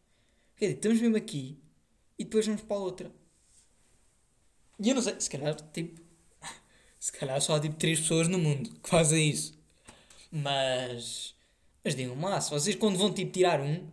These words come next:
imagina, vocês podem tirar, tipo, tocar uma vez no nariz durante a semana, estou-me a cagar. Mas quando vão, têm que ir à outra.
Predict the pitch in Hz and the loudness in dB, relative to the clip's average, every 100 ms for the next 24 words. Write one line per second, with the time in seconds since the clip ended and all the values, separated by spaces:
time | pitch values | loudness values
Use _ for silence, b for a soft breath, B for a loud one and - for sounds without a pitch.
0 | - - 240 156 135 170 220 233 220 220 | -20 -4 0 0 0 0 2 2 0 2
1 | 180 196 220 220 - - 196 196 170 175 | 4 4 0 -6 -8 2 4 4 2 2
2 | 175 170 147 175 180 190 190 214 - 156 | 2 2 0 -2 -2 -2 -2 -2 0 -2
3 | 147 117 143 151 190 175 156 - B B | -2 -4 -6 -6 -6 -6 -6 -10 B B
4 | B 165 165 247 254 143 143 175 202 226 | B -2 4 6 6 6 2 2 0 0
5 | 233 247 277 226 - - | 2 6 6 6 2 -8